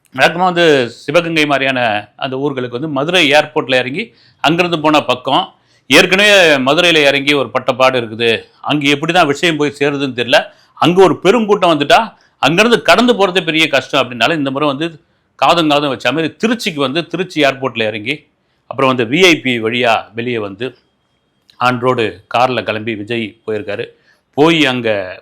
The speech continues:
புஷி ஆனந்த் முதல்ல போய் போன பிறகு, இது புஷி ஆனந்த் தான் அமைச்சிருக்காரு போலதுன்னு அப்படி எல்லாரும் வெயிட் பண்ணிட்டு இருக்கும்போது, அடுத்து இறங்கி வந்திருக்காரு விஜய்.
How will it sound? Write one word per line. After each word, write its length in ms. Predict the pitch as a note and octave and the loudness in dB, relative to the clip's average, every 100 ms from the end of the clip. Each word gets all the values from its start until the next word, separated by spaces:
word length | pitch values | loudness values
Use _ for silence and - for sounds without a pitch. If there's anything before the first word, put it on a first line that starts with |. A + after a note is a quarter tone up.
| - | -6
புஷி 280 | D3 - G#3 | -6 0 2
ஆனந்த் 380 | F3 D3 C3+ | 4 2 0
முதல்ல 260 | C3+ D#3 D3 | 0 2 2
போய் 160 | C#3 A#2 | 0 0
போன 280 | C#3 C3+ | -2 -2
பிறகு, 200 | B2 C3 | -4 -8
இது 100 | C#3 | -8
புஷி 220 | C3 C3+ F#3 | -8 -2 -2
ஆனந்த் 280 | E3 D#3 | -2 -4
தான் 180 | D#3 C#3+ | -4 -4
அமைச்சிருக்காரு 360 | B2+ C#3 C#3 A#2 | -4 -4 -2 -4
போலதுன்னு 500 | A#2+ A#2+ C#3+ D3 - _ _ _ | -6 -6 -4 -4 -6 _ _ _
அப்படி 240 | - B2+ | 0 2
எல்லாரும் 300 | C3 D#3 D#3+ | 4 4 4
வெயிட் 180 | D3+ C3 | 0 0
பண்ணிட்டு 260 | C#3+ B2 | -2 -2
இருக்கும்போது, 640 | A#2 A#2+ C#3 D3+ C#3+ G#2 - _ _ _ - | -4 -6 -2 0 0 0 -6 _ _ _ -4
அடுத்து 460 | A#2 D3 D3 C3+ | -2 -2 -2 -2
இறங்கி 340 | A#2+ B2+ C#3+ B2+ | 0 0 0 0
வந்திருக்காரு 340 | A#2 A2 A2 | -2 -2 -4
விஜய். 300 | A2 A#2 A#2 | -2 -4 -6